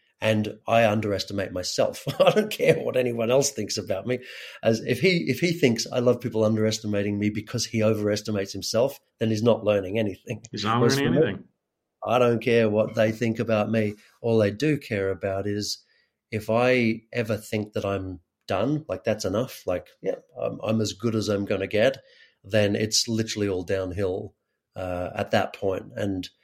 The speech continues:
Speaker 1: and maybe there'll come a time when I'll be happy with that and say, "Man, what a ride." And I'll just <laughs> slide down the other side into a, oblivion and then, "Woo!" <laughs> I'll go out screaming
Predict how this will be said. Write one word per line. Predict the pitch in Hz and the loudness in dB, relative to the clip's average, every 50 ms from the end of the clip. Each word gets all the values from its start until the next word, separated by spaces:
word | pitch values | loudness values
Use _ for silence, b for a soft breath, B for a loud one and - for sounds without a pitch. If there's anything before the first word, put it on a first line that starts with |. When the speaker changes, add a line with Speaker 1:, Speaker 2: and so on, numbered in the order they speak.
| _ _ _ _ _ _ _ _ _ - | _ _ _ _ _ _ _ _ _ -10
Speaker 1:
and | 104 98 98 98 | -10 -8 -6 -2
maybe | 101 104 110 113 110 117 | 0 2 2 2 2 2
there'll | 110 120 113 110 | 2 2 2 0
come | 113 - 120 117 | 0 -2 -4 -4
a | 113 | -4
time | 113 - 117 117 113 113 113 113 | -4 -4 -2 0 0 0 0 0
when | 107 107 107 | 0 0 0
I'll | 107 110 | 0 0
be | 107 113 101 | 0 0 0
happy | 110 123 - - 117 | 0 0 0 0 -2
with | 95 92 | -2 -2
that | 92 - | -4 -4
and | - 101 | -4 -4
say, | - - 98 98 | -4 -2 -2 -2
"Man, | 98 117 120 - - - | 0 0 0 0 -2 -4
what | 120 127 123 117 | -2 0 2 2
a | 104 98 | 2 2
ride." | 104 110 113 113 107 101 98 98 | 4 4 6 6 6 4 4 2
And | 98 101 | 2 2
I'll | 101 98 | 2 2
just | 101 101 101 - - - | 2 0 0 0 0 0
<laughs> | |
slide | 123 131 156 - - 190 180 - | 2 2 2 4 4 2 2 2
down | 165 - - - - | -2 -2 0 -2 0
the | - 247 | 4 4
other | - - - 196 | 4 4 4 2
side | - - - - 151 - - - 165 117 | 2 2 4 2 2 2 4 0 0 0
into | 113 170 - 185 202 175 | 0 -6 -4 -2 -2 -2
a, | 165 - B B B | -2 -4 B B B
oblivion | 147 139 - 147 156 160 143 143 151 156 147 - | 0 0 2 4 2 4 4 4 4 4 4 2
and | 170 151 - | 0 -4 -4
then, | - - 143 - B B B | -6 -8 -8 -10 B B B
"Woo!" | - 392 392 415 427 381 359 330 302 - - - - - | 6 10 12 12 12 12 10 6 0 -6 -8 -12 -14 -12
<laughs> | - - - | -4 2 2
I'll | - - | 2 2
go | 135 - - 156 156 | 2 -2 -2 0 0
out | 139 - - - | 0 0 -2 -4
screaming | - - - - - - 165 151 - - - 131 123 127 - - | -4 -6 -8 -10 -10 -8 -8 -6 -4 -2 -2 -2 -2 -4 -10 -12